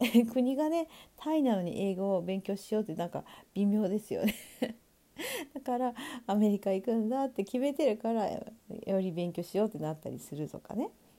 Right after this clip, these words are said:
で、それも決めないと、いつまでにを決めないと、実は、その、やる気になる行動を始めるというホルモンが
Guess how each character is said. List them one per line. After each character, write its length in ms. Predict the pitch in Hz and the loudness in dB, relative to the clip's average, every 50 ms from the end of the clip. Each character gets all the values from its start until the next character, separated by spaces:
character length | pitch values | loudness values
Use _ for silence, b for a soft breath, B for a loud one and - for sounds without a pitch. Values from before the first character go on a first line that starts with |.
| b b _ _ _ _ _ _ - 180 175 - _ _ _ _ _ _ _ _ _ _ _ _ _ _ - - - - | b b _ _ _ _ _ _ -20 -18 -18 -20 _ _ _ _ _ _ _ _ _ _ _ _ _ _ -20 -12 -4 -2
で、 220 | 226 214 190 185 | 0 0 0 0
そ 160 | - - 262 | 0 0 0
れ 120 | 247 285 294 | 2 2 0
も 300 | 339 403 392 240 - B B B B B B B B _ _ _ _ _ | 0 0 0 -2 -2 B B B B B B B B _ _ _ _ _
決 200 | - - - 277 | -10 -2 0 2
め 220 | 285 294 320 330 330 | 4 4 4 2 2
な 180 | 330 349 349 | 0 0 0
い 120 | 330 233 226 | 0 -2 -2
と、 460 | - - - 226 226 220 196 170 - B B B B B _ - | -4 -4 0 2 4 4 4 2 0 B B B B B _ -14
い 60 | 226 | -14
つ 260 | 226 - - - 349 320 | -14 -6 -2 0 2 4
ま 200 | 294 247 226 202 | 4 4 4 2
で 180 | 190 190 196 | 2 2 4
に 180 | 226 285 349 339 | 4 6 6 6
を 80 | 262 | 4
決 160 | 233 - - 202 | 4 2 0 -2
め 160 | 190 190 185 | 0 0 -2
な 200 | 196 214 208 180 | -2 -2 -2 -2
い 100 | 160 160 - - | -4 -6 -8 -6
と、 320 | - 208 208 190 165 180 b b b b b b b b b b b b _ _ - - | -2 -2 -2 -2 -2 -6 b b b b b b b b b b b b _ _ -14 -8
実 360 | - 196 196 - - - 381 | -8 -8 -8 -6 -2 0 2
は、 460 | 311 196 160 165 165 165 160 143 - - _ _ _ _ _ _ _ _ _ _ _ _ _ _ _ _ _ - | 2 2 0 -2 -4 -4 -6 -6 -8 -10 _ _ _ _ _ _ _ _ _ _ _ _ _ _ _ _ _ -20
そ 200 | - - - 175 | -20 -14 -12 -10
の、 180 | 170 165 160 139 - | -8 -8 -8 -8 -10
や 280 | - 165 180 190 190 | -8 -6 -2 -2 0
る 340 | 185 214 262 285 302 294 285 - _ _ | 2 2 2 4 2 2 -2 -6 _ _
気 240 | - - - 277 262 | -18 -8 -4 0 2
に 240 | 262 269 269 269 262 | 2 4 4 4 4
な 160 | 262 277 262 | 4 4 4
る 180 | 214 165 160 - | 2 2 0 -2
行 420 | - - - 247 262 269 277 277 269 | -2 0 4 6 6 6 6 4 4
動 360 | 254 285 285 277 277 277 277 | 2 2 2 2 2 2 0
を 520 | 285 - - 311 311 311 302 269 208 202 - | -2 -2 0 2 4 4 6 4 4 2 0
始 340 | - 190 175 180 190 196 | -4 -8 -8 -6 -4 -2
め 200 | 202 208 208 214 | 0 0 0 2
る 180 | 214 254 277 277 | 2 2 0 0
と 200 | - 233 196 185 | 0 0 0 0
い 300 | 180 180 170 170 180 180 | 0 -2 -2 -2 -2 -4
う 40 | 175 | -4
ホ 260 | - - 262 269 262 | -2 0 2 2 4
ル 160 | 247 262 240 | 4 4 4
モ 240 | 220 202 190 180 180 | 4 2 2 -2 -4
ン 120 | 175 185 | -6 -6
が 220 | 190 - 254 226 | -4 -2 -2 -2